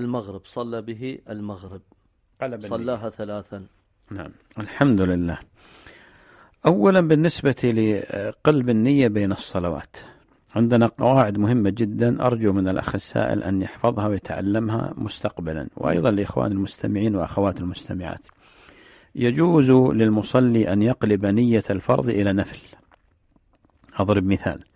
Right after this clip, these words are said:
Speaker 2: الآن أفترض بأن أبو محمد يصلي العشاء لوحده منفردا، طافت الصلاة، ثم سمع إقامة صلاة جماعة، فحب أن يأخذ الأجر، يجوز له أن يقلب نية الفرض إلى نفل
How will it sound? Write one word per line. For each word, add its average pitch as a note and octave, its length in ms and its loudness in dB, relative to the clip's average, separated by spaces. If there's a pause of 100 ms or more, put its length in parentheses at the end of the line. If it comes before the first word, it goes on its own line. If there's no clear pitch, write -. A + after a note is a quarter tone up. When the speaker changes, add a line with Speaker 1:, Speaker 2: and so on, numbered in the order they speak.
(340)
Speaker 2:
الآن G2 400 0
أفترض A2+ 460 0
بأن G2 480 0 (680)
أبو G2 120 -2
محمد A#2 500 0
يصلي G#2+ 380 0
العشاء F2+ 480 -2 (680)
لوحده G2+ 520 2
منفردا، F2+ 560 -2 (120)
طافت F2 340 -2
الصلاة، - 400 -10
ثم C3+ 440 0
سمع A#2+ 460 0
إقامة B2+ 580 -2 (360)
صلاة G#2+ 500 -2 (120)
جماعة، G2 420 2 (580)
فحب F#3 380 2
أن C3+ 220 2
يأخذ A#2 400 2
الأجر، F2+ 340 -2 (460)
يجوز A#2+ 480 4
له G#2+ 360 0
أن G2 120 0
يقلب G#2 460 0
نية G#2+ 380 0
الفرض G#2+ 400 0
إلى G#2 300 0
نفل B2+ 380 0